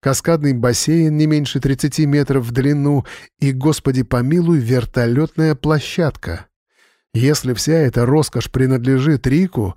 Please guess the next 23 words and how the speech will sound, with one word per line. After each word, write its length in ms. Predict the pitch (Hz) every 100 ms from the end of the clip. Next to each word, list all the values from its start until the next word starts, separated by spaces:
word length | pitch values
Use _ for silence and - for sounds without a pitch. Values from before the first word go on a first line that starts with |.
| - - _ -
я 160 | 135
просто 300 | 127 143 -
умру 300 | 156 170 160
на 120 | 170
месте 360 | 185 147 139 -
от 220 | - 135
зависти 600 | 120 180 185 113 - 92 - _ -
и 60 |
обломаю 520 | 135 123 135 156 180 147
все 260 | - 143
его 200 | 156 160 -
изощренные 680 | 127 131 - 156 160 170
планы», 460 | 165 180 107 82 - _ _ _ _
подумал 380 | 127 127 123 117
Ломов, 400 | 131 180 170 - - _
стоило 400 | - - 147 143
автомобилю 640 | 127 127 131 131 147 170 143
проникнуть 520 | 131 135 - 135 -
на 120 | 147
территорию 520 | 139 131 131 160 139
сквозь 300 | 123 139 131
расступившиеся 800 | 127 120 139 131 123 - 120 123
преграды. 560 | 117 135 120 92 87